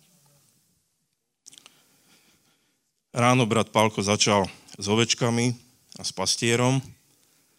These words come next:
Poznáme Jan desiata kapitola, Žalm dvadsaťtri. A aj tento, táto naša stáť začína práve príbehom o pastierovi a ovciach. Dá sa povedať,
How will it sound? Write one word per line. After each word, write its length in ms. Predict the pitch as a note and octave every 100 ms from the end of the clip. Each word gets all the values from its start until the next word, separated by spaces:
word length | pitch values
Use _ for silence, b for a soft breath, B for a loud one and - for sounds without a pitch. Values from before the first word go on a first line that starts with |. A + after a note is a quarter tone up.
| _
Poznáme 640 | - G2 G2 F#2+ G2 F2+ F2+
Jan 240 | A2 G#2+ G2+
desiata 400 | G#2 - G#2+ G2+
kapitola, 560 | A2 - G#2 A2 G2+
Žalm 240 | G2 G2 F#2
dvadsaťtri. 720 | G2+ G2+ G#2 - A#2+ F2+ F2+
A 80 | F2 B B B B -
aj 100 | C3
tento, 400 | G3+ F#3 A#2 A#2 B2 C3 _
táto 240 | B2+ C3 B2+
naša 240 | A2+ A2+
stáť 480 | G#2+ - C#3+ G2+ -
začína 400 | G2+ - G2+ F#2
práve 480 | F#2+ F#2 F#2 F#2+ F2+ _
príbehom 560 | G2 F#2 F#2 F#2 F#2+ F2
o 40 |
pastierovi 680 | G#2+ F#2 - A2 A2+ A#2 B2+ - _ _
a 160 | G#2 F2+
ovciach. 560 | D#2+ - C#2 - - _ _ _ _ _ _ _ _ B B B -
Dá 160 | D3+
sa 160 | G#3+ C3
povedať, 640 | C3+ C#3 G#2+ G#2+ A#2 -